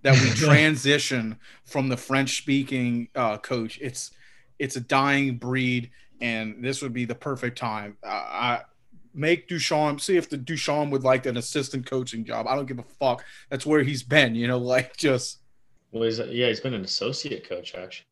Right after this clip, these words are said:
Speaker 2: not even the
Speaker 1: Associate, sorry, but
Speaker 2: or whatever. Yeah, Kirk Muller was the second, Duchamp was the third.
Speaker 1: all I'm
Speaker 2: And
Speaker 1: saying is you, you, you wanna talk about a guy that can take a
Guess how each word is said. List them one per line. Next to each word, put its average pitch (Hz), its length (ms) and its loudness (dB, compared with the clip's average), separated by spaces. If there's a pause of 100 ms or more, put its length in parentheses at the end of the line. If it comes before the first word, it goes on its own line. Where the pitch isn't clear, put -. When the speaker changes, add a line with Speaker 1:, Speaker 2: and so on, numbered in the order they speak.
Speaker 2:
not 98 160 -10
even 98 160 -8
the 92 100 -8
Speaker 1:
Associate, 123 480 -4
sorry, 110 340 -4 (180)
but 117 360 -4 (200)
Speaker 2:
or 113 200 2
whatever. 98 680 2
Yeah, 98 220 0
Kirk 151 300 2
Muller 131 260 6
was 104 180 0
the 101 80 -6
second, 90 460 -6
Duchamp 98 340 -6
was 95 160 -8
the - 100 -16
third. - 380 -10 (640)
Speaker 1:
all 110 60 2
I'm 120 200 6
Speaker 2:
And 110 120 0
Speaker 1:
saying 117 280 -2
is 110 80 -6
you, 135 100 0
you, 135 220 -2
you 143 160 -4
wanna 139 140 0
talk 131 280 4
about 127 180 0
a 117 40 -2
guy 113 320 2
that 113 160 -6
can 113 100 -8
take 117 300 -2
a 110 80 -6